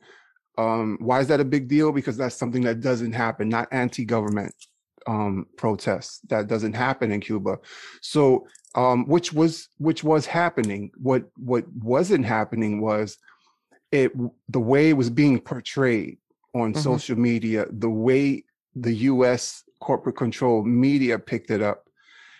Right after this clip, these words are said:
Speaker 1: and kind of blew it up to being more than it was.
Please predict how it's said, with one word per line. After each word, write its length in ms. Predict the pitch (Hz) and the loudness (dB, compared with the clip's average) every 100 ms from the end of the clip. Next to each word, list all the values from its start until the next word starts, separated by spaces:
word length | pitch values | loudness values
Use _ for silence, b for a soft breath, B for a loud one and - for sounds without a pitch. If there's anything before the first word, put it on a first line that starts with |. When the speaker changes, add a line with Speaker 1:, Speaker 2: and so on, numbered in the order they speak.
| b _ - | b _ 0
Speaker 1:
and 420 | 123 120 117 110 - _ | 2 4 2 -2 -8 _
kind 320 | - 135 123 | -4 0 0
of 160 | 120 104 | 0 -2
blew 280 | 120 135 127 | 0 2 2
it 140 | 117 - | 0 -4
up 260 | 127 104 _ - | -4 -4 _ -10
to 120 | 127 | -8
being 440 | 101 123 123 113 110 | -2 0 0 0 0
more 340 | 110 123 127 | 0 2 2
than 220 | 117 110 | 2 0
it 100 | 107 | -2
was. 540 | 110 117 117 117 107 | -2 2 4 2 0